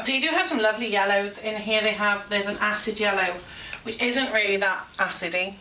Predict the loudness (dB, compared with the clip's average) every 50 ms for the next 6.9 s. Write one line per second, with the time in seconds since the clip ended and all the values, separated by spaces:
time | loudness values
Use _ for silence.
0 | -8 -4 -2 -2 0 2 2 0 0 0 -2 -2 0 0 0 -2 -2 -6 -10 -16
1 | -10 -4 -2 -2 0 0 0 -2 -2 -6 -14 -18 -20 -2 0 0 0 0 -2 -4
2 | -4 -4 -4 -4 -8 -16 -20 -20 -20 -20 -20 -20 -20 -20 -20 -20 -20 -20 -20 -20
3 | -20 -20 -20 -20 -20 -20 -20 -20 -20 -20 -20 -20 -20 -12 -8 -6 -4 -4 -4 -4
4 | -6 -8 -6 0 2 2 2 2 -2 -10 -12 -4 -4 -2 -2 0 0 0 0 0
5 | -2 -6 -14 -20 -20 -20 -20 -20 -18 -18 -18 -18 -20 -20 -20 -20 -20 -20 -20 -14
6 | -6 -6 -6 -6 -4 -6 -6 -6 -6 -6 -6 -6 -4 -4 -6 -8 -10 -12